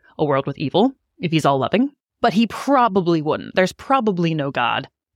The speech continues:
given the world we have, okay? And so that all boils down to a few things. We aren't creator God. And so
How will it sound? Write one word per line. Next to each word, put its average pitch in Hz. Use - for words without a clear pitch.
given 165
the 156
world 123
we 135
have, -
okay? 135
And 202
so 196
that 190
all 202
boils 165
down 156
to 151
a 147
few 139
things. -
We 220
aren't 180
creator 165
God. 135
And 185
so 175